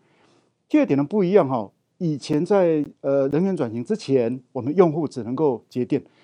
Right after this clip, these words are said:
可是能源转型之后，用户可以参与发电，他也可以参与需量反应，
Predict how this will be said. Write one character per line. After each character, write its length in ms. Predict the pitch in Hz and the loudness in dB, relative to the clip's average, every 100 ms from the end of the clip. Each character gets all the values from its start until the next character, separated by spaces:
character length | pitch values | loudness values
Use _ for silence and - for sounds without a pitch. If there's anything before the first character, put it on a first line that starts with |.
| _ _ | _ _
可 100 | - | -2
是 260 | 208 262 220 143 | 0 2 -2 0
能 100 | 208 | 0
源 100 | 233 | 0
转 140 | 147 | -2
型 100 | 135 | -4
之 140 | 170 214 | 0 0
后， 280 | 202 151 - | 2 -2 -2
用 180 | 214 196 | -2 0
户 160 | 196 | -2
可 240 | 147 139 180 | -2 0 0
以 140 | 131 | -2
参 260 | - 170 170 | -4 -6 -4
与 180 | 120 98 | -6 -10
发 180 | - 180 | -6 -4
电， 260 | 214 170 - _ _ _ _ - | 2 0 0 _ _ _ _ -2
他 120 | 208 | -2
也 60 | |
可 100 | 143 | 0
以 80 | 156 | 0
参 300 | 147 160 170 | -2 -4 -4
与 180 | 156 107 | -4 -4
需 220 | 101 160 | -6 -2
量 180 | 165 139 | -2 -2
反 240 | 120 107 | -4 -4
应， 200 | 139 120 | -2 -4